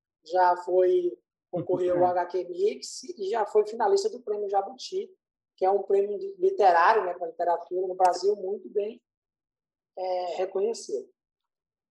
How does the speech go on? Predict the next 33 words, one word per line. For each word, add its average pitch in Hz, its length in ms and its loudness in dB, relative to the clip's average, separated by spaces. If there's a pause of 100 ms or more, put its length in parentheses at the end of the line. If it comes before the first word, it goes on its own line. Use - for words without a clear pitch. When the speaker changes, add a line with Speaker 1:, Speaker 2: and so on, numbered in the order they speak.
Speaker 1:
Tá, 196 200 4
galera? 226 280 6
Essa, 214 120 8
Speaker 2:
Conceituado, 127 500 4
né? 143 200 -8
Speaker 1:
essa 220 300 6
é 226 40 2
minha 233 220 0
dica, 202 480 -2
né? 208 280 0 (220)
O 185 140 0
Fio 196 260 4
do 190 220 0
Vento, 214 380 -4
Camilo 185 280 -2
Solano. 185 680 -4 (400)
Aí 185 180 4
agora 202 340 8
vamos 220 200 0
pro 220 100 -4
nosso 208 300 4
amigo 202 560 4 (120)
Ítalo. - 640 -6 (540)
Diga 214 220 4
lá, 254 240 6
Ítalo, 175 240 -4
o - 40 -4
que 190 120 -10
que - 60 -14
você - 140 -6
tem 233 180 -2
pra 208 160 -2
nós? - 420 -6